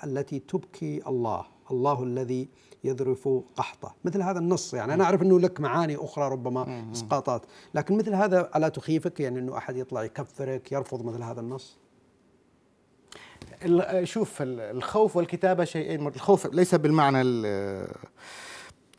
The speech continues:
Speaker 2: الخوف بال-، بالمعنى الوجودي.
Speaker 1: نعم، نعم.
Speaker 2: آه، آه، آه، هو ب-، خليني أقول لك شيء، إنه هذا الكتاب لم يكن أصلًا معد-،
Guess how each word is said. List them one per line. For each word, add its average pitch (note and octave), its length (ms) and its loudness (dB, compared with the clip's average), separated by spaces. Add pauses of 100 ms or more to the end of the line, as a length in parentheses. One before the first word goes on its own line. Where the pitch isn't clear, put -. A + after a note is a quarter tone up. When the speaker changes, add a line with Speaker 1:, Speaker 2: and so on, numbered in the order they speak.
(140)
Speaker 2:
الخوف F3+ 280 6
بال-، E3 160 6
بالمعنى F3 240 6
الوجودي. D#3 400 4
Speaker 1:
نعم، A#2+ 160 0
نعم. C3 180 -4
Speaker 2:
آه، B2 160 0 (300)
آه، C3 100 -12 (220)
آه، C3 500 -4
هو G3+ 360 0
ب-، B2 160 -12
خليني G3 380 0
أقول E3+ 180 -2
لك C#3+ 60 -6
شيء، C#3+ 220 -2
إنه D3+ 220 0
هذا G#3 80 4
الكتاب F3 360 0
لم E3 140 0
يكن D#3 220 -2
أصلًا B2+ 240 -4
معد-، A2+ 200 -4